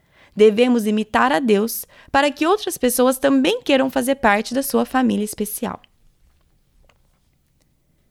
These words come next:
Deus é santo. Isso significa que você é especial.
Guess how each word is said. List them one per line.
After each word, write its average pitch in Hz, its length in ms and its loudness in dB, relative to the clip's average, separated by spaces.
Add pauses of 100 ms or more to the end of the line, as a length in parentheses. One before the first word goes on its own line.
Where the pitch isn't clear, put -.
(640)
Deus 240 440 2 (100)
é 196 160 4
santo. 190 640 0 (960)
Isso 330 340 2
significa 226 840 -4
que - 120 -4
você 262 680 0
é 214 260 0 (200)
especial. 202 680 -6